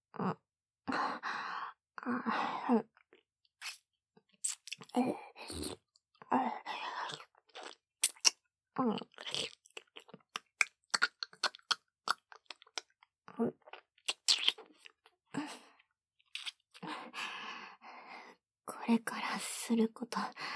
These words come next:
すっごくエッチなことしちゃうっ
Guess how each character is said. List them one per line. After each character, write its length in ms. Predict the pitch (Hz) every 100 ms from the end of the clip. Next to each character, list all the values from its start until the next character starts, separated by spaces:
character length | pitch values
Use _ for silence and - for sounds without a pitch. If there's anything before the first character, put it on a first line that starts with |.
| - - - - - - -
す 440 | - - - -
っ 40 | 247
ご 140 | - 247
く 160 | -
エ 20 | 240 190 220
ッ 60 | -
チ 120 | 240
な 180 | 233 220 _
こ 140 | - -
と 120 | - - - -
し 140 | - -
ち 120 |
ゃ 40 |
う 20 |
っ 40 | -